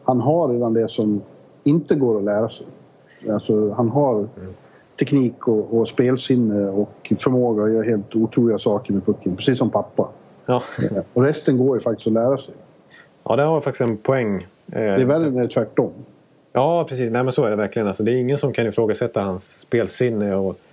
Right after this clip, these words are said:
Speaker 2: hans, eh, teknik och så vidare. För det, och det är ju som sagt, det är som du säger, det är ju, det är ju, det kan man ju inte bara träna upp hur som helst, utan det är ju en talang man har.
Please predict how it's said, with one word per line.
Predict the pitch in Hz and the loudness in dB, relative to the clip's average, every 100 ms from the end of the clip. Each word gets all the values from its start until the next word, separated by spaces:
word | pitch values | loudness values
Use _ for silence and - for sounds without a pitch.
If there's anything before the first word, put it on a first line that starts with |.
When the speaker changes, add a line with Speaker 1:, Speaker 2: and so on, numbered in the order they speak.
| _ - _ - | _ -20 _ -4
Speaker 2:
hans, | 104 95 - | -2 -2 -4
eh, | 107 92 92 | -2 0 -2
teknik | - 127 143 139 - | -2 0 2 0 -2
och | 113 | -2
så | 117 | 0
vidare. | 95 92 | 0 0
För | 87 | 0
det, | 117 | 0
och | 127 | 2
det | 131 | 2
är | 131 | 2
ju | 120 | 0
som | 117 | -4
sagt, | 104 101 | -4 -2
det | 120 | 0
är | |
som | 113 104 | 0 0
du | |
säger, | 110 107 | 0 0
det | 95 110 | 0 0
är | |
ju, | 107 98 92 - - _ _ _ | 0 -2 -4 -10 -20 _ _ _
det | 120 | -2
är | 123 | 2
ju, | 120 127 | 2 0
det | 123 135 | 0 0
kan | 127 123 | 0 0
man | 127 | -2
ju | |
inte | 107 | 0
bara | 110 95 | -2 -2
träna | - 123 110 127 | 0 0 2 0
upp | 131 | -2
hur | 101 | -4
som | 92 | -4
helst, | 90 85 | -4 -4
utan | 92 98 | -4 0
det | 107 | 2
är | 120 | 2
ju | 117 | 2
en | 104 92 | 0 0
talang | 107 117 107 | 0 0 0
man | 95 | -2
har. | 113 - | -2 -4